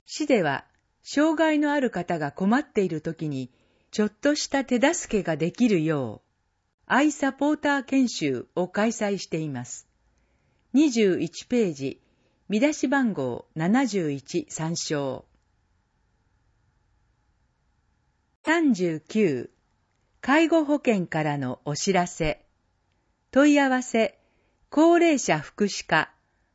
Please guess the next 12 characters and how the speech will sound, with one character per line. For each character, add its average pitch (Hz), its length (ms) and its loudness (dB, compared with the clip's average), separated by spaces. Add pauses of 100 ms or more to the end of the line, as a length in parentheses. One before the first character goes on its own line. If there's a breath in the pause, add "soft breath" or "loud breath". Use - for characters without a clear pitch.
(120)
電 226 320 2
話、 208 240 -2 (720)
零 320 320 6
四 285 300 2
九 170 480 0 (240)
二 302 320 6
五 269 260 2
二 151 320 -6 (320)
七 254 360 4
一 196 340 -2
零 233 260 6
七。 170 360 -4